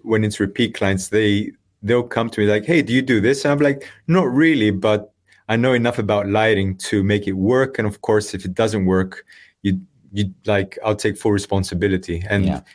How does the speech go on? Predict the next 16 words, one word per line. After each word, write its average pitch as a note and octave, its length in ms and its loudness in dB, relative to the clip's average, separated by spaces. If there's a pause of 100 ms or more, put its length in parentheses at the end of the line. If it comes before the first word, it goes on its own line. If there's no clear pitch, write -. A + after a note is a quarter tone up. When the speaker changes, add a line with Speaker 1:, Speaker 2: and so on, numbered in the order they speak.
(120)
Speaker 1:
they G#2 120 0
trust G#2+ 400 -2
me F#2+ 100 2
on F#2 100 2
that E2 220 -2
point. E2+ 380 -4 (680)
Speaker 2:
Yeah. A#2 180 -2 (1300)
And F#2+ 180 2
that's F#2 240 0
it. - 360 -4 (640)
Confidence F2+ 920 -2
and F2+ 440 0
humility. E2 720 0 (2000)
Speaker 1:
Hmm. F2 160 -8 (800)
Speaker 2:
Yeah. D2 240 -2 (2500)
<sighs> D#2+ 460 -2